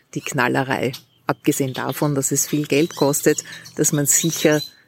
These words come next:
einer besseren Verwendung zuführen könnte. Ich denke zum Jahreswechsel auch an alle, die sich der Wahrheit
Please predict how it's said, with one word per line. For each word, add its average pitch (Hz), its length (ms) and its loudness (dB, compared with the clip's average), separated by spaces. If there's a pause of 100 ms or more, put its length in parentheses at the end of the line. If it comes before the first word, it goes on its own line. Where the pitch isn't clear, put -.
(180)
einer 156 180 2
besseren 135 600 2
Verwendung 131 720 0 (100)
zuführen 120 500 -2
könnte. - 480 -4 (260)
Ich - 160 -4
denke 143 320 -2
zum 156 200 2
Jahreswechsel 147 920 0
auch 151 400 -2
an 147 220 0 (160)
alle, 185 540 4 (640)
die 165 100 2
sich 156 240 0
der 135 220 -2
Wahrheit 139 680 2